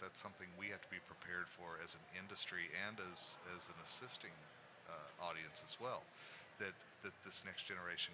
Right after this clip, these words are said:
coming in is, it's a different mindset,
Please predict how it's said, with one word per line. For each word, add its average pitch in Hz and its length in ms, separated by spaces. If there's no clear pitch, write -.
coming 82 320
in 123 240
is, 98 640
it's - 240
a - 80
different 113 320
mindset, 87 400